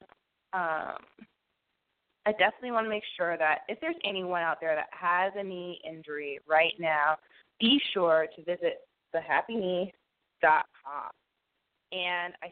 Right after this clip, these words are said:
started this program, this radio show, because I healed my own A C L tear without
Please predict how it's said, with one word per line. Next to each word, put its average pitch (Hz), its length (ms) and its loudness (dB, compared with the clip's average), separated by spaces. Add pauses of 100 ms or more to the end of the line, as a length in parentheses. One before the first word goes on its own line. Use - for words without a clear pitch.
(120)
started 208 340 -2
this 262 120 -10 (120)
program, 170 640 -2
this 165 100 -14 (100)
radio 202 240 -6 (160)
show, 151 220 -2
because 214 360 2
I 156 80 4 (180)
healed 403 260 4
my 202 220 4
own 180 280 0
A 175 180 -4 (100)
C 220 100 0
L 185 240 6
tear 147 340 4 (400)
without 202 520 2